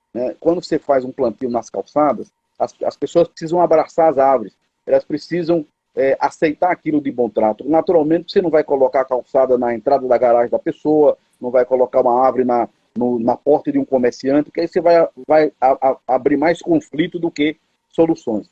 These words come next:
E não se busca conflito, busca exatamente um equilíbrio. Então, ali, o que é que nós temos feito? Nós definimos que há a possibilidade de colocar algumas árvores ali, porém, por conta da pandemia do,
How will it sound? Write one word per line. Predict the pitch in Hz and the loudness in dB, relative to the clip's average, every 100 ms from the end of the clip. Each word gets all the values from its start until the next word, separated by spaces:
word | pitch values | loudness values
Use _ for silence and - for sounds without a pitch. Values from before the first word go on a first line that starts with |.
| _ _ | _ _
E | 143 | -2
não | 160 | -2
se | 160 175 | -2 -4
busca | 147 175 175 | -4 -2 0
conflito, | 185 - 139 120 | 0 0 -2 -4
busca | 104 120 - 165 | -4 -4 -2 0
exatamente | 156 165 143 151 175 | 0 0 0 0 -2
um | |
equilíbrio. | 175 196 151 117 101 - _ - | -4 -4 -4 -4 -8 -14 _ -14
Então, | 139 214 | -4 2
ali, | 202 170 | 2 2
o | 220 | 0
que | 214 | -2
é | |
que | 196 | 0
nós | 180 165 | -4 -2
temos | 160 - | -4 -4
feito? | - 104 - _ _ _ _ | -6 -6 -8 _ _ _ _
Nós | 175 185 | 0 0
definimos | 220 247 190 170 185 - | -2 -4 -2 -2 -2 -8
que | 170 151 - | -10 -8 -4
há | - 208 | -2 0
a | 214 | -2
possibilidade | - 208 - 190 175 185 139 139 135 | 2 2 2 -8 -12 -4 -2 -2 -6
de | |
colocar | - 135 127 131 | -2 2 2 4
algumas | 127 135 233 196 | 2 0 -6 -4
árvores | 135 131 123 | 0 -2 0
ali, | 117 107 113 _ _ _ _ _ _ _ _ - | 0 0 -6 _ _ _ _ _ _ _ _ 2
porém, | 226 208 175 180 185 _ _ - | 4 6 2 -2 -8 _ _ -8
por | 165 | -2
conta | 185 214 190 | 0 0 0
da | 175 | 0
pandemia | - 175 165 139 131 123 | 0 -2 0 -2 -2 -2
do, | 123 | -4